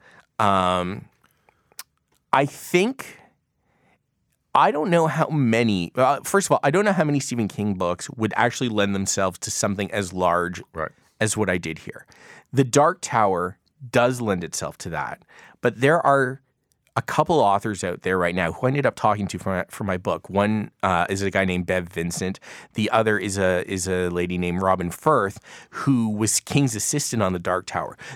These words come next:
Speaker 1: Those two authors who've done really essential books on that series, um,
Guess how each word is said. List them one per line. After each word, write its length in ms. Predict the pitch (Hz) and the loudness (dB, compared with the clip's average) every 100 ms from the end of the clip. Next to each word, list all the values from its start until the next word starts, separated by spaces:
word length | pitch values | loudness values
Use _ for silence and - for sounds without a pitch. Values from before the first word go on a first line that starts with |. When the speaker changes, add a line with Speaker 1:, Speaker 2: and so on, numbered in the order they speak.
| - | 0
Speaker 1:
Those 400 | 147 165 202 - | 4 4 2 -2
two 480 | - - 151 127 120 - | -2 0 2 2 0 0
authors 500 | 104 98 - 87 - | 2 2 -4 -8 -6
who've 300 | 113 101 104 | -6 -6 0
done 460 | 104 98 92 95 - _ _ _ - - _ 131 | 2 2 2 -4 -8 _ _ _ -16 -16 _ -2
really 440 | 135 170 170 160 - | 2 4 4 2 0
essential 1000 | 113 - 127 120 - 135 113 110 - - _ _ | 0 2 2 2 2 0 2 0 -4 -14 _ _
books 380 | - 92 85 - - - | 0 0 0 -8 -6 0
on 180 | 101 95 | 2 2
that 220 | 92 - | 0 0
series, 520 | - 101 110 160 - - - - - - | -2 0 2 0 -4 -10 -18 -18 -18 -2
um, 380 | 95 90 85 | 0 2 -2